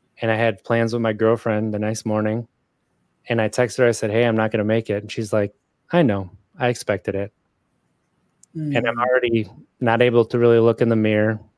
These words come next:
Speaker 1: I'm sl-, I can't keep anything down. I'm throwing up. And I'm like, "If I wanna have a career and a family, if that's what I want as a person,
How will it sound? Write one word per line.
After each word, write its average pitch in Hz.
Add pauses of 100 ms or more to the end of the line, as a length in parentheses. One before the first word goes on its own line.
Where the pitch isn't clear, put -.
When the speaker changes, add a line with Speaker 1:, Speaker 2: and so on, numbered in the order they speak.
(360)
Speaker 1:
I'm 104 (140)
sl-, -
I 107
can't 117
keep 123
anything 117
down. 110
I'm 104
throwing 113
up. 113 (1080)
And 117
I'm 113
like, 104 (260)
"If -
I 110
wanna 147
have 120
a 113
career 110 (520)
and 107 (120)
a 107
family, 110
if 131
that's 113
what 139 (120)
I 113
want 107 (580)
as 107
a 104
person, 127